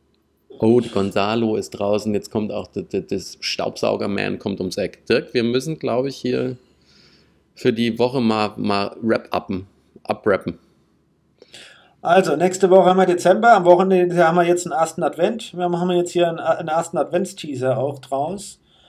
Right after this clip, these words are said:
Speaker 2: Dann für Sonntag, ja, falls du es schon vergessen hast. Und dann freue ich mich tatsächlich auch, ähm, irgendwo immer aufs Jahre-, ich freue mich auf Weihnachtsende, weil ich weiß, da geht's Jahr vorbei.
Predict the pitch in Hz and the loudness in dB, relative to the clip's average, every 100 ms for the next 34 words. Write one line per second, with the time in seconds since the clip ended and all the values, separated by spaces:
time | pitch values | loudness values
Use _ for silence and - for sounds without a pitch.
0 | _ _ - 175 175 175 170 147 151 185 | _ _ -8 -8 -6 -4 -2 -2 -4 0
1 | 214 240 240 143 175 208 - 147 147 170 | -2 -2 -8 -12 -12 -12 -8 -8 -8 -8
2 | 170 165 147 151 151 170 180 185 - 156 | -8 -8 -10 -10 -8 -6 -4 -6 -12 -6
3 | 147 151 160 165 _ - _ _ _ _ | -4 -4 -8 -16 _ -20 _ _ _ _
4 | - - 170 202 202 214 208 - - 185 | -14 0 4 4 4 0 0 -2 -2 -2
5 | - 180 185 240 214 - 170 185 185 - | 4 2 2 -2 -6 2 4 4 2 -6
6 | 175 175 175 175 180 180 196 190 175 175 | 0 0 0 -2 4 6 6 2 6 8
7 | 190 180 185 170 180 - 165 165 170 - | 8 6 -2 0 -2 0 2 2 0 2
8 | 180 202 - 185 - 170 208 - - 196 | 4 4 4 0 6 6 6 -2 -4 -2
9 | 190 175 175 156 165 175 175 175 175 143 | 0 0 -2 0 0 -2 -4 -6 0 0
10 | 175 143 104 104 | 0 -4 -8 -10